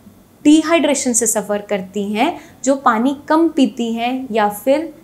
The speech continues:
urine को बहुत लंबे time तक hold करके रखती हैं, उनके अंदर भी ये दिक्कत देखने को मिल जाती है।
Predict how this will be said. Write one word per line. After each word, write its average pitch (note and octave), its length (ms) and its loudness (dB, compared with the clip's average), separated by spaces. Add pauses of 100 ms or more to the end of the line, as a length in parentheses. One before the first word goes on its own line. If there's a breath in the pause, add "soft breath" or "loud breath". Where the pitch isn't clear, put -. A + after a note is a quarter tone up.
(140)
urine B3 280 2
को C#4 120 0
बहुत A3 500 0
लंबे C4+ 240 4
time C4+ 260 0
तक D#4 140 -2 (120)
hold E4+ 300 4
करके C#4 360 2
रखती G3+ 420 -6
हैं, B3 180 -2 (340 loud breath)
उनके F4 340 2
अंदर A#3+ 480 -2
भी A#3 240 -2 (100)
ये A3+ 260 -2 (120)
दिक्कत A3 300 -4
देखने G3 360 -2
को E4 160 0
मिल C4 240 6
जाती F#3+ 400 -4
है। - 80 -10